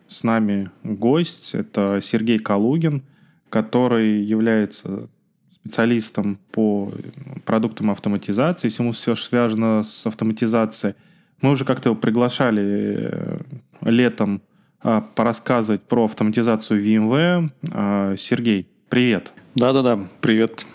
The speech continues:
Speaker 2: Леха и Леха. <laughs> Всем привет радиослушателям, подкастослушателям.
Speaker 1: Прошло достаточно много времени с момента нашей последней с тобой встречи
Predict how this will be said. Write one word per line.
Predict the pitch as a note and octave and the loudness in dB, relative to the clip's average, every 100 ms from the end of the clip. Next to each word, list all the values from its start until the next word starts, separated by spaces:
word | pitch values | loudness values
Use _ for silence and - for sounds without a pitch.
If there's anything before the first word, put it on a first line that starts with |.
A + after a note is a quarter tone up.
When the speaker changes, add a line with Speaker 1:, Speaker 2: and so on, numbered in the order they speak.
| - - | -10 -2
Speaker 2:
Леха | G#2+ A2+ - | 0 2 2
и | G#2+ | 2
Леха. | G#2 - A#2+ A#2+ - - - | 2 2 -2 -2 -10 -20 -14
<laughs> | - - - A2+ A#2 G#2 | -8 -6 -4 -2 -4 -4
Всем | - - A#2 G#2+ | -2 -2 -2 -2
привет | A2 G#2 G2+ G#2 - | 0 0 0 0 -2
радиослушателям, | G#2 G2+ G#2 G2+ - A2 G2+ - G2+ G#2 | -2 0 -2 -2 -2 -2 -2 -2 -2 -2
подкастослушателям. | - - G#2 - - - G2+ - A2 A2 - - | -4 -4 -4 -2 -2 -4 -6 -6 -6 -8 -6 -2
Speaker 1:
Прошло | B2+ F3+ | 2 2
достаточно | D#3 D#3+ D3 D3 | 2 2 2 2
много | D3 C3 | 2 2
времени | B2+ D3+ C#3+ A#2+ A2 G2+ F#2+ G2+ | 2 2 4 4 2 2 -2 -8
с | - - | -8 -2
момента | A#2+ B2+ A2+ A2+ | 0 2 0 0
нашей | A2+ G#2+ - | 0 -2 -4
последней | A2 B2 A#2 A2 | -2 0 2 0
с | - | 0
тобой | G#2+ G#2+ G2+ F#2+ - - | -2 0 0 0 -6 -14
встречи | - - B2+ A2+ | -4 2 2 0